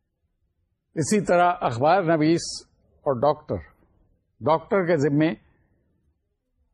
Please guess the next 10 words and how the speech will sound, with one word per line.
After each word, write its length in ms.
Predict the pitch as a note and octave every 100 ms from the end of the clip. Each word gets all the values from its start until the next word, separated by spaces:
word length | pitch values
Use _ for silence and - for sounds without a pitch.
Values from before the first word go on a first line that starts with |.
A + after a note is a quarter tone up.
| _ _ _ _ _ _ _ _ _ _ _ _ _ _ _ _ _ -
انسان 500 | D3 C3+ F3 F3+ E3+
کی 120 | E3+
زندگی 480 | B2+ E3 E3 E3 D#3
بچانا 460 | C#3 B2 C3+ B2 B2
ہے، 220 | G2 B2 - _
اس 140 | C#3+
کی 100 | -
صحت 400 | C#3+ D#3+ C#3 C3+
کو 100 | -
برقرار 500 | A#2 A2 - A2+ G2